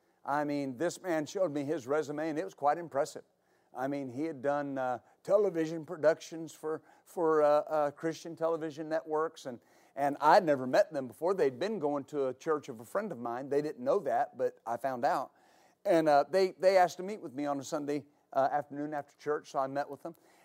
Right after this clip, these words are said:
and he gave me his resume, and I said, "Well, thank you. You know, I mean, this is unusual. You know, you give me your resume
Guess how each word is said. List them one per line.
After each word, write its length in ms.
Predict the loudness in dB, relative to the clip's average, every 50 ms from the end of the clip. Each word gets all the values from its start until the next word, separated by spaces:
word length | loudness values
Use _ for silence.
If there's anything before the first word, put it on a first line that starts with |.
| -6
and 180 | -4 -4 -2 -2
he 140 | -2 -4 -2
gave 220 | 0 0 0 0
me 100 | 0 -2
his 200 | -2 -2 -2 -2
resume, 520 | 0 2 2 2 0 -4 -6 -4 -6 -6 -6
and 140 | -10 -12 -14 _ _ _ _ -8
I 100 | -8 -8
said, 160 | -6 -6 -4
"Well, 180 | 0 0 0 0
thank 360 | 0 -2 -2 -2 -2 -6 -10
you. 80 | -12 -10
You 120 | -8 -6
know, 60 | -4
I 80 | -4 -4
mean, 160 | -6 -6 -6
this 200 | -8 -8 -10 -10
is 160 | -14 -14 -12 -10
unusual. 500 | -8 -6 -6 -6 -6 -8 -8 -8 -10 -10
You 140 | -10 -10 -10
know, 80 | -10 -10
you 180 | -10 -10 -10
give 180 | -8 -8 -8 -8
me 120 | -6 -8
your 140 | -8 -8 -8
resume 480 | -8 -8 -10 -10 -10 -8 -8 -8 -10